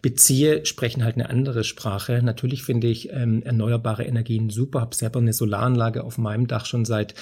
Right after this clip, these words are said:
längerem, seitdem es Vogue ist oder, äh, en vogue ist sozusagen. Ähm, aber wir müssen halt überlegen, ob wir ein Industrieland wie Deutschland oder überhaupt ein Industrie-, ähm, Staat, ähm, mit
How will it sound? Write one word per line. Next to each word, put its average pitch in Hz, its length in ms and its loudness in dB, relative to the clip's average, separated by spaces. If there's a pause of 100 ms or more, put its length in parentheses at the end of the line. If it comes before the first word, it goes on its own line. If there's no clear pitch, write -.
(160)
längerem, 135 400 4
seitdem 120 240 2
es - 180 0
Vogue 135 320 2
ist 160 260 -2 (200)
oder, 113 520 0
äh, 110 180 0 (260)
en 135 200 4
vogue 117 240 4
ist 151 120 2
sozusagen. 139 580 4 (320)
Ähm, 127 520 6 (240)
aber 151 540 2
wir 135 340 0
müssen 143 220 4
halt 131 120 4
überlegen, 120 400 2
ob 127 180 -4
wir 139 140 0
ein 131 160 0
Industrieland 127 720 0
wie 117 100 2
Deutschland 120 540 0
oder 117 260 -4
überhaupt 117 560 -2 (160)
ein 123 160 -4
Industrie-, 127 680 -2 (260)
ähm, 120 400 2
Staat, 123 480 -2 (180)
ähm, 123 400 2
mit 139 380 0